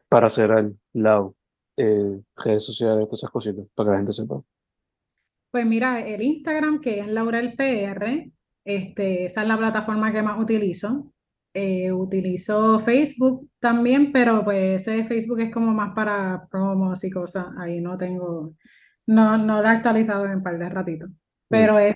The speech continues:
Speaker 2: Facebook y es Laurel, eh, Laurel Music.
Speaker 1: Perfect.
Speaker 2: Y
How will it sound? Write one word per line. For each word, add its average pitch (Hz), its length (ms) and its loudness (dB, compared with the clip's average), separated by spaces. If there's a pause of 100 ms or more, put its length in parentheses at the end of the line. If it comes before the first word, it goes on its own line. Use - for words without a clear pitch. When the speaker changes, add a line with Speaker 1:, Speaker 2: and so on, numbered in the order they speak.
Speaker 2:
Facebook 254 460 4
y 240 80 4
es 214 100 2
Laurel, 226 720 2
eh, 185 800 -6
Laurel 202 380 0
Music. 160 460 -6 (920)
Speaker 1:
Perfect. 104 240 2
Speaker 2:
Y 247 440 6